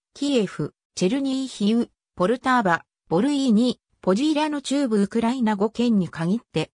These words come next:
ウクライナの自治を認めることで、中央ラーダと合意を試みた。この合意は、七月十六日に出された第二十二ベルサールに盛り込まれた。これにより、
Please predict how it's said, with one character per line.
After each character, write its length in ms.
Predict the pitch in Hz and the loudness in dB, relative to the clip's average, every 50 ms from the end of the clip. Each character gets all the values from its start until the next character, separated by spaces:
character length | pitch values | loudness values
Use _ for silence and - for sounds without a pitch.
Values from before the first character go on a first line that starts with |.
| _ _ - | _ _ -4
ウ 100 | 170 180 | -4 -4
ク 160 | - - 302 | -2 -2 -2
ラ 120 | 320 320 311 | 0 0 -2
イ 80 | 294 | 0
ナ 140 | 262 240 226 | 0 0 0
の 80 | 202 180 | 0 0
自 220 | 147 - 190 214 | 0 -2 -4 -4
治 220 | - - 285 254 | -4 -2 0 0
を 120 | 214 180 170 | 2 2 0
認 240 | 160 151 - 196 220 | -2 -2 -2 0 0
め 120 | 254 262 | 0 0
る 100 | 254 247 | -2 -4
こ 140 | - 226 202 | -4 -4 -4
と 120 | 202 196 | -2 -2
で、 200 | 175 165 160 165 _ _ _ _ _ | 0 -2 -2 -4 _ _ _ _ _
中 320 | - - - 226 262 285 294 | -8 -4 -2 -2 0 0 0
央 160 | 285 285 285 | 0 2 2
ラ 140 | 285 294 311 | 2 2 2
ー 100 | 302 247 | 2 2
ダ 140 | 226 196 185 | 0 0 0
と 140 | - 160 | -2 -4
合 220 | - - 170 208 240 | 0 0 0 2 2
意 140 | 233 226 226 | 2 0 0
を 100 | 214 - | 0 -2
試 220 | - 185 - 220 220 214 | -4 -4 -2 0 2 2
み 120 | 196 180 160 | 2 0 -2
た。 240 | - 147 143 - _ _ _ _ _ _ _ _ _ - | -2 -4 -4 -6 _ _ _ _ _ _ _ _ _ -2
こ 120 | - 208 | 0 0
の 140 | 247 277 277 | 2 0 0
合 220 | 254 269 262 262 | 0 0 0 0
意 80 | 262 254 | 0 0
は、 220 | 220 226 214 208 - _ _ _ _ | 0 0 0 0 -4 _ _ _ _
七 260 | - - - - 302 | -18 -10 -6 -6 -4
月 300 | 285 311 302 - 311 302 | -4 -4 -4 -4 -4 -4
十 260 | 240 220 247 269 294 285 | -2 0 0 0 0 0
六 260 | 285 269 - - 269 | -2 -2 -2 -2 -2
日 300 | 262 262 240 - - 240 | -2 -2 -4 -2 -2 0
に 100 | 233 226 | 0 0
出 120 | 208 208 | 0 -2
さ 160 | 202 - 233 | -2 -2 -2
れ 120 | 208 185 165 | -2 -2 -2
た 240 | - 170 151 156 - _ _ _ - | -2 -4 -4 -4 -6 _ _ _ -2
第 220 | - 180 254 302 | -2 0 0 0
二 140 | 269 262 285 | 0 0 0
十 200 | 269 - 208 185 | 0 0 0 2
二 140 | 180 190 233 | 2 0 0
ベ 140 | 240 262 254 | 0 -2 -2
ル 80 | 254 240 | -2 -4
サ 180 | - 269 247 | -2 0 0
ー 80 | 240 240 | 0 0
ル 120 | 220 220 | 0 0
に 140 | 214 214 220 208 | 0 0 2 2
盛 200 | 185 285 240 262 | 2 0 0 -2
り 60 | - | -4
込 100 | - 233 | -2 -2
ま 120 | 226 214 208 | 0 0 0
れ 100 | 180 151 | -2 -6
た。 240 | - 143 131 - _ _ _ _ _ _ _ _ _ _ _ _ _ _ | -8 -10 -12 -12 _ _ _ _ _ _ _ _ _ _ _ _ _ _
こ 140 | - 180 202 | -2 -2 0
れ 120 | 269 285 | 0 0
に 160 | 277 269 254 | 0 0 0
よ 120 | 240 233 214 | 2 2 2
り、 200 | 202 202 202 | 2 0 -2